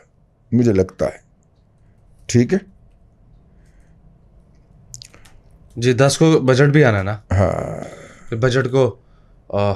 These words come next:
Speaker 2: देखा जाएगा कि उसमें क्या रिलीफ है। आ, आल्दो कहा जा
Speaker 1: अच्छा
Speaker 2: रहा है
Speaker 1: यार, बजट के जो थे ना, वो मुझे किसी ने भिजवाए थे इंडिकेटर्स। आ, मैं चाह रहा था कि बजट का जो टोटल लेआउट है, वो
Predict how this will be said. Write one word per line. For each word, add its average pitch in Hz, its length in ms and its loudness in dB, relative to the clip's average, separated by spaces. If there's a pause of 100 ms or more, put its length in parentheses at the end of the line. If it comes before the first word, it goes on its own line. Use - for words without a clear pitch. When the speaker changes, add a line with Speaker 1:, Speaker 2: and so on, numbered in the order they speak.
(140)
Speaker 2:
देखा 117 320 -2
जाएगा 117 280 0
कि 117 100 -6
उसमें 117 260 -4
क्या 117 240 2
रिलीफ 107 340 -2
है। 117 60 -2
आ, 123 60 0
आल्दो 123 560 -2
कहा 123 180 -2
जा 120 120 -2
Speaker 1:
अच्छा 175 120 2
Speaker 2:
रहा - 0 -
है 311 60 4
Speaker 1:
यार, 339 100 2
बजट 226 420 2
के 202 380 0
जो 233 200 -6
थे 185 280 -2
ना, 226 160 -2
वो 180 280 -4
मुझे 151 540 0
किसी 151 380 -6
ने 143 140 -4
भिजवाए 117 540 0
थे 95 260 -6
इंडिकेटर्स। 98 920 -2 (720)
आ, - 20 4 (340)
मैं 120 160 4
चाह 113 300 4
रहा 123 160 4
था 117 220 0
कि 127 140 0
बजट 113 400 0 (600)
का 123 80 0
जो 120 100 -2
टोटल 123 460 -4
लेआउट 117 540 0
है, 107 240 -2
वो 117 680 -4